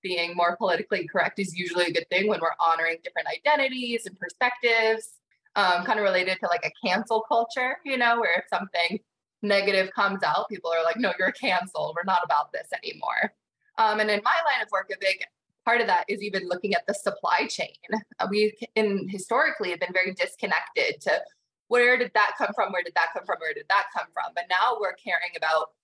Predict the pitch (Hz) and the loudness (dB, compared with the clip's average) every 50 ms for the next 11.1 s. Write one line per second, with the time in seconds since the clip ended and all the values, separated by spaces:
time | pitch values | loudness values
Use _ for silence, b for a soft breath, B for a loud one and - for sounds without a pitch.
0 | _ _ _ 196 202 202 - 214 196 185 190 - - 170 175 214 - - 143 127 | _ _ _ -2 -2 2 2 2 2 2 0 -2 0 0 0 0 0 0 0 0
1 | 139 143 160 175 185 - - - - - - - 247 220 214 - - 202 180 180 | 2 2 0 0 -2 -6 -12 -10 -8 -10 -4 0 2 2 2 0 0 -2 0 0
2 | 190 202 - - 214 214 208 208 202 190 175 165 165 151 - - - 147 147 151 | -2 -2 0 4 4 4 4 4 2 2 2 2 2 2 0 -2 -6 -6 -4 -2
3 | 156 165 180 180 190 170 170 170 - _ 254 214 240 233 226 - 196 190 170 156 | 0 0 0 2 2 2 2 0 -2 _ -4 -2 0 0 0 0 -2 -2 -4 -2
4 | - - 160 - - - 151 - - 170 170 175 185 185 185 185 185 175 165 156 | 0 0 0 0 0 -4 -8 -6 -4 -2 0 2 4 4 4 4 4 2 2 2
5 | 156 143 156 165 208 370 381 - - - _ b b b b b b _ - 247 | 2 0 0 0 0 0 -2 -6 -10 -14 _ b b b b b b _ -2 0
6 | 302 349 254 220 - 269 226 214 208 202 175 170 - - 175 165 160 160 160 160 | 2 2 2 0 2 2 2 4 4 4 2 2 2 2 2 2 2 0 -2 -6
7 | 165 165 170 165 165 165 160 156 160 - - 160 151 156 151 151 156 156 - - | -4 -2 0 0 2 2 2 0 0 -2 -4 -2 -2 0 -2 -2 -6 -8 -4 0
8 | 160 165 165 - - - 170 151 151 156 156 156 170 160 156 156 151 147 - - | 0 0 0 0 0 0 0 0 0 0 -2 -4 -6 -8 -6 -4 -4 -2 -4 -4
9 | - - - - - - - 98 101 - 202 214 - - - - - _ _ _ | -6 -10 -10 -10 -6 -4 -4 -4 -4 -4 -4 -2 -2 -2 -2 -4 -8 _ _ _
10 | _ _ _ _ - 202 202 180 170 170 190 190 247 269 285 262 233 240 220 233 | _ _ _ _ 0 2 4 4 2 2 0 0 0 2 2 0 2 2 2 2
11 | 233 | 0